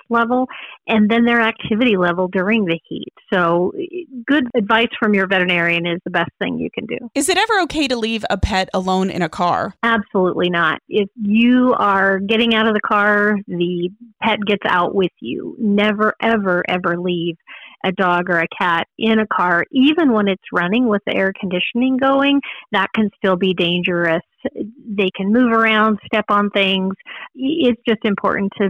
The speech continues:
Speaker 1: make sure you plan ahead so that they never have to stay in the car with you not in the car.
Speaker 2: What if my pet starts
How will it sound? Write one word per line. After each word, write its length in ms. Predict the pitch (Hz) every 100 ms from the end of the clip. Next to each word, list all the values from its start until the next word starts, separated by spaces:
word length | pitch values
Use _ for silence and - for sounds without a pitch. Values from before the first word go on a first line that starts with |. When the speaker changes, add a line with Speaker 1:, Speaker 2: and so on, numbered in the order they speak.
| 190
Speaker 1:
make 260 | 208 247 262
sure 160 | - 226
you 100 | 208
plan 240 | - 196 190
ahead 360 | 180 190 185 175 -
so 80 | 180
that 160 | 180 196
they 200 | 214 202
never 520 | 196 196 196 190 185 -
have 160 | 165 -
to 60 | 165 -
stay 180 | 165
in 180 | 147 160
the 240 | - - 202 -
car 200 | - - -
with 140 | 208 208
you 140 | 196
not 240 | - - -
in 160 | 202 190
the 80 | 190
car. 320 | - - -
Speaker 2:
What 220 | 233 247 571
if 80 | 339
my 120 | 254
pet 280 | 247 202 -
starts 400 | - 190 -